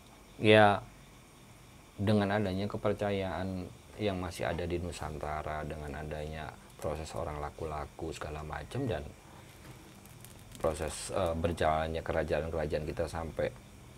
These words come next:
Nusantara seperti ini ya, banyak cerita itu ada. Berarti intinya kan masih ada proses-proses orang yang, yang mungkin, mungkin tatarannya jauh lebih baik dari kita, yang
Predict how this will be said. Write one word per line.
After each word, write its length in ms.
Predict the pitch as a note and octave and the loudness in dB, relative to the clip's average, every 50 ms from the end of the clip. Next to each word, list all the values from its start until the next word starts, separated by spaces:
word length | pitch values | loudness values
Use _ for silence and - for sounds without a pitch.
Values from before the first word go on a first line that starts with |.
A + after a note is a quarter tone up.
| - - - | -16 -8 -4
Nusantara 480 | A2 F#2 - D2+ D#2 D#2+ E2 D#2+ D#2+ | -4 -4 -2 -2 -4 -2 0 0 0
seperti 500 | D2+ - D#2 D2 D#2 D2 - E2+ D#2+ D2+ | 0 -2 -2 -2 -2 -2 0 0 0 0
ini 240 | E2 F#2+ A#2+ C3 G#2+ | 0 0 0 0 0
ya, 80 | E2 E2 - - - - - - - - - - - - - - - - - - - - | -2 -4 -8 -12 -14 -16 -16 -18 -18 -18 -18 -20 -18 -18 -18 -18 -18 -18 -18 -14 -8 -4
banyak 340 | G2+ F#2 F2 E2+ E2+ D#2+ C#2+ | 0 0 0 2 0 0 0
cerita 280 | - - D#2+ D#2 D2+ D2+ | 0 0 2 2 2 2
itu 180 | - - B2+ C3 | 0 2 0 2
ada. 380 | - - F2+ F#2+ F#2 E2+ D2+ C#2+ | 2 2 2 2 0 0 0 -2
Berarti 300 | C#2+ D#2 D2+ F#2+ A2+ A2+ | -2 -2 -2 2 2 2
intinya 300 | G#2 F#2+ E2+ D#2+ E2+ F#2 | 2 2 0 -2 -2 -2
kan 120 | - G#2 | -2 -2
masih 260 | G2+ F2+ - - - - | -2 -2 -4 -4 -4 -6
ada 280 | B2+ - - - - - - | -4 -4 -6 -6 -8 -8 -8
proses-proses 600 | - D2+ C#2+ - - - - E2+ D2+ D2 D2+ D2+ - | -6 -6 -6 -6 -6 -6 -4 -4 -4 -4 -4 -4 -4
orang 240 | - D2+ - D#2 D2+ | -4 -4 -4 -4 -4
yang, 220 | D2+ D2+ D2 D2+ D2+ C#2+ - - - - | -4 -4 -4 -6 -8 -8 -10 -12 -12 -8
yang 260 | - - D#2+ D2+ D2+ D2+ D#2 E2 | -6 -4 -4 -4 -4 -4 -4 0
mungkin, 600 | F2+ G2 G#2+ G#2+ G2 F2+ - G#2+ G2+ F#2+ F2+ D#2+ D#2+ E2 | 4 4 6 6 4 4 6 6 6 6 6 2 -2 -4
mungkin 520 | F2 F2+ F2+ E2+ D#2 - F#2+ F2+ F2 E2 - - - - - - - - - - - - - - - - - | -2 -2 -2 -2 -2 2 2 2 2 2 -4 -10 -12 -14 -14 -14 -14 -14 -12 -12 -14 -14 -14 -14 -12 -6 0
tatarannya 600 | - D#2 D2 - E2 E2 D#2+ D#2+ E2+ F2 F2 E2 | 0 2 4 4 6 6 6 4 4 2 0 0
jauh 340 | E2+ - D#2 D2 D#2 E2 E2 D2+ D2+ | 0 0 0 2 0 0 -2 -4 -4
lebih 220 | D#2+ E2 E2 E2+ | -6 -4 -4 -4
baik 240 | D#2 D#2 D2+ D2 D2+ | -2 -2 -2 0 0
dari 180 | D2 - E2 E2+ | -2 -2 -4 -4
kita, 360 | - - D#2+ - - D#2+ D2+ | -4 -6 -6 -4 -2 -2 -2
yang 160 | D2+ D#2 | -2 -4